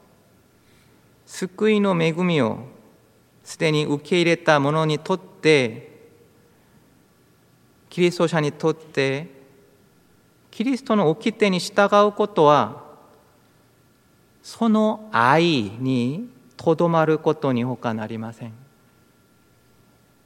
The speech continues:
父なる神がキリストを愛されたように、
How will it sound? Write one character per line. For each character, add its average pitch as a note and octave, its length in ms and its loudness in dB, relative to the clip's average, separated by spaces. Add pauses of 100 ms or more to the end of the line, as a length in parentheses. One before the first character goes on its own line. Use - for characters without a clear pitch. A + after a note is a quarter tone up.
(2250)
父 - 280 -4
な F#3 140 6
る F3+ 100 2
神 F#3+ 320 2
が E3+ 480 2 (220)
キ - 140 -10
リ F3+ 140 0
ス F3 120 -14
ト D3+ 340 4
を - 380 -8
愛 C#3 280 0
さ E3 140 0
れ D#3+ 120 2
た D#3 180 4
よ D3+ 240 4
う D#3 60 -2
に、 B2+ 300 -4